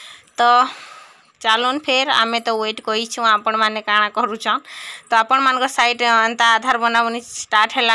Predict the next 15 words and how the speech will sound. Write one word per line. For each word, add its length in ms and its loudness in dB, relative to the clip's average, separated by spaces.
ନା 100 -2
କିଛି 240 -8
ଟିକେ 200 -12
କମେଣ୍ଟରେ 420 -4
ମୋତେ 260 -2
ବତାବେ 420 -2
ତ। 20 -4
ଆମର 260 2
ଇନ 80 -2
ତ 20 -4
start 400 -2
ହେଇଗଲା 440 -8
ନା। 80 -4
ଆର୍ 140 -2
ଦେଖିପାରୁଥିବେ 600 -4